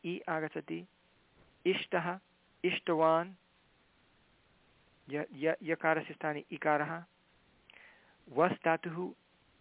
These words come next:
वसति, वकारस्य स्थाने उ, उषितः। तत्र सम्प्रसारणम्, अत्र सर्वत्र सम्प्रसारणमिति कार्यमस्ति। वदति, वकारस्य स्थाने उकारः,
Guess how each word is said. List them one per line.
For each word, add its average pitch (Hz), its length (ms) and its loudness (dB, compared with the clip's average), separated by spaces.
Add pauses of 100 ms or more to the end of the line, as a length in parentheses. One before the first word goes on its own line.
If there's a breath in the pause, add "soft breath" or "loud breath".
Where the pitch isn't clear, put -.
(220)
वसति, 175 500 -2 (640)
वकारस्य 165 460 2
स्थाने 156 260 -2
उ, 175 240 -2 (160)
उषितः। 180 680 0 (400)
तत्र 151 260 -4
सम्प्रसारणम्, 165 840 2 (100)
अत्र 160 260 -4
सर्वत्र 175 600 4
सम्प्रसारणमिति 165 840 2
कार्यमस्ति। 110 640 -4 (500 loud breath)
वदति, 180 540 6 (720)
वकारस्य 160 460 4
स्थाने 160 260 0
उकारः, 156 720 2